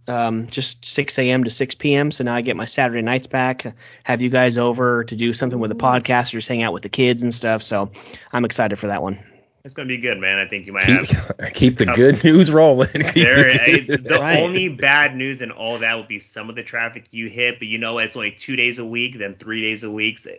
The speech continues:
Speaker 2: you know what? It's
Speaker 1: Right.
Speaker 2: not every day, so you'll survive that.
Speaker 1: Right. That's very true. Okay. Any other good news you guys wanna report, or can we just get into these books?
Speaker 2: I just, man, you know what? You've,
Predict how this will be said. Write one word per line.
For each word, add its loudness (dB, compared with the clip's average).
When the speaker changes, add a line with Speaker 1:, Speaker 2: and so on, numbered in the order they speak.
Speaker 2:
you -8
know -4
what? -4
It's 2
Speaker 1:
Right. 4
Speaker 2:
not -4
every -8
day, -6
so -14
you'll -8
survive -4
that. -6
Speaker 1:
Right. -4
That's -6
very -4
true. -8
Okay. 4
Any 2
other 0
good 0
news 2
you 2
guys 2
wanna 2
report, 2
or -4
can -4
we 0
just -6
get 0
into -4
these -6
books? -8
Speaker 2:
I -6
just, -8
man, -2
you 0
know 2
what? 0
You've, -8